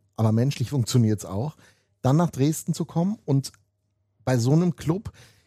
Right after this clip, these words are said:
neu anfangen zu müssen? Oder war das für dich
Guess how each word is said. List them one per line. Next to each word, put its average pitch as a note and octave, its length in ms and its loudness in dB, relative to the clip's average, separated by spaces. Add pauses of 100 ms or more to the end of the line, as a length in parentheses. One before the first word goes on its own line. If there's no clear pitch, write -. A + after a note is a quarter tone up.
(600)
neu C3 380 4
anfangen D#3 460 -6
zu E3+ 100 -4
müssen? E3+ 320 -4 (400)
Oder D3 260 4
war D#3 100 4
das D#3+ 220 4
für D#3+ 120 4
dich E3 440 -2